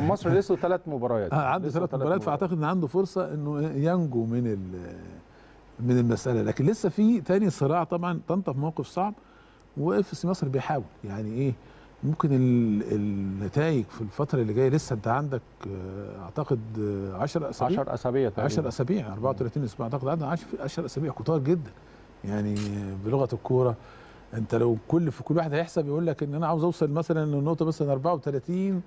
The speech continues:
Speaker 2: ها؟
Speaker 1: ما هي الفكره
Speaker 2: ها؟
Speaker 1: ان من السابع للاخير في تقريبًا
Speaker 2: في، في
Speaker 1: تمن، تسع نقط
Speaker 2: ما
Speaker 1: او
Speaker 2: أنا
Speaker 1: عشر نقط، فالفرق
Speaker 2: الفرق،
Speaker 1: كله قريب
Speaker 2: الفرق
Speaker 1: في اي
Speaker 2: قر-،
Speaker 1: مباراه.
Speaker 2: قريب جدًا، فاعتقد
Speaker 1: مم.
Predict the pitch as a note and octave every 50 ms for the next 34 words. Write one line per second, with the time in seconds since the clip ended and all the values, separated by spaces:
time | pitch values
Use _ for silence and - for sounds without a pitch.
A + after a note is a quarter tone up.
0 | - - - - - - - - - C3 D#3 - G2+ A2 A#2+ B2+ C3+ C3 B2 A2
1 | - A#2+ C3+ - E3+ D#3+ D3 C#3 B2+ B2 A#2+ A#2 A#2 A#2 A#2 G#2+ - - - D#3
2 | E3+ E3 E3 D#3 C#3+ B2+ A#2 A#2 A2+ A2+ A2 G#2 G#2+ G#2 - - F#2+ - - D3+
3 | E3 D3+ - - D#3+ D#3 - - A2 A2+ A#2 D3 D3 C3+ A#2 - C3+ C#3+ C#3+ B2+
4 | - E3 D#3 - C3+ A2+ G#2+ B2 C#3 C3+ C3+ B2 B2 B2+ C3 C#3 C3+ C3 B2+ C#3+
5 | C#3 C3 C#3 D3+ D3 C#3 - B2 C3 A#2 A2 A2 - - B2+ A2+ - F3 G#3 A3
6 | D#3 F3+ F#3 F3+ F#3 F3+ E3 B2 B2 B2+ C#3+ C3 A#2 D#3+ G3 G3 - C#3+ D3+ C#3+
7 | D3+ D3 C3+ B2 C3 C3 D#3 D#3 E3 E3 C#3 B2 B2 C#3 C#3+ C3+ A#2 G#2+ G2+ -
8 | - C#3 C3 B2+ B2+ G3 G#3+ G#3+ F#3